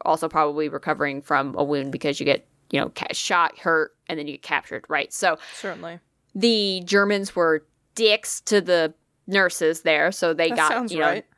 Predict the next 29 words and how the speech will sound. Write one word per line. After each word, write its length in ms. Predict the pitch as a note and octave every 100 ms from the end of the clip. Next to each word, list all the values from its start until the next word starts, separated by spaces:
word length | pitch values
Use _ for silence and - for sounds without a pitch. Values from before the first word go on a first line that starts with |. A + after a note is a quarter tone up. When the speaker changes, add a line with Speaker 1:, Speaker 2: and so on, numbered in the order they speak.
| _
Speaker 1:
nothing 440 | - G3 F#3 G3 E3+
extra. 420 | E3 - - E3
But 120 | D#3+
apparently 380 | E3+ E4 F4+ C4+
this 220 | G#3 G3
one 120 | G#3 F#3+
Japanese 480 | F3 D#3+ D#3+ D3+
soldier 340 | - B3 C4+ G3
that 140 | F3+
was 160 | - E3+
there 220 | E3 D#3
was 160 | D#3 D#3
very 280 | E3+ D#3 D3+
kind 580 | - E3+ E3 D#3 D#3+ - _ -
to 120 | -
the 100 | E3
nurse, 580 | D#3+ C4+ G#3+ F#3+ - - _ -
Speaker 2:
Mm-hmm. 120 | A3
Speaker 1:
nurses, 560 | G3+ G#3 G3 D#3 G#3 - - - -
and 220 | F#3 F3+
the 60 | F3
nurses 580 | F3+ F3+ - F3 D#3+ -
in 200 | - E3
return 520 | D#3+ - G#3 F#3+ F3+
gave 360 | F3 F3+ E3+ E3
him 400 | E3 D#3 D#3 D#3+ _ _ _ _
paint 400 | - E3+ E3 - - _ _ _ -
and 100 |
Speaker 2:
And 20 | A#3